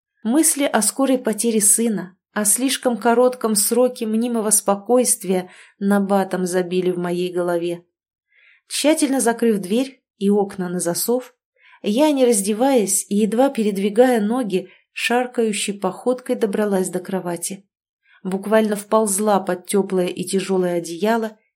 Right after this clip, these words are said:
и, укутавшись в него, попыталась отрешиться от гнетущих мыслей и уснуть, то и дело всхлипывая, борясь с прорывающимися рыданиями. Но сон, как назло, не шел,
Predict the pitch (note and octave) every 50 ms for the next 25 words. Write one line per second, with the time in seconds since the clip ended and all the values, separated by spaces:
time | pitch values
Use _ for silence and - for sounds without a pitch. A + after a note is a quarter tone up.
0 | _ _ - G3 G3+ G3 G3 G3 - B3+ C4 C4 B3+ A#3+ - - - A3 - -
1 | - G#3 G#3+ G#3+ G3 G#3 G#3 G3+ G3+ - - _ _ _ _ - F#3+ F#3+ - G3+
2 | G3+ - B3+ C4+ C4+ C4+ C4 - B3 A#3 A#3 G3+ G#3 G3+ G3+ - - A#3+ B3 A#3+
3 | - - A3+ G#3+ G#3 F#3+ F#3 G3 G3 G3 G3+ G3+ A3 A3 - - - G3 G3+ -
4 | G3 G#3 B3 C4 B3 - - G3 F#3+ F#3 - - G#3 G#3+ G#3+ G#3 - - G3+ F#3+
5 | F3 E3+ E3+ - - _ _ _ _ _ _ _ _ _ _ _ _ _ _ _
6 | - G#3 G#3 G#3 G3+ F#3+ G#3+ G#3+ G3+ G3 G3+ - - - G#3 G3+ A3 A3 A3+ G3+
7 | F#3 F3 F3+ F3 F#3 G3 - _ _ _ - F#3 G3 G3 G3 G#3 A3 A3 G#3 -
8 | - - - F#3 G3 F#3+ F#3+ F#3 F3+ F#3+ F#3+ F#3+ F#3 F#3+ - - F#3 F3+ F3+ F3+
9 | - - F3+ F3+ F#3 F3 F3 F3 F3 E3+ E3+ E3+ F3 E3+ E3 E3+ F3 F3 _ _
10 | _ _ _ _ _ _ G#3 A3+ A#3+ B3 - - - E4+ F4 E4 D#4+ C#4 B3 A#3+
11 | A3+ A3 G#3 G3+ F#3+ G3+ G#3+ A#3+ A#3+ A3+ G3 G3+ - - F3 F3 F3+ F3+ -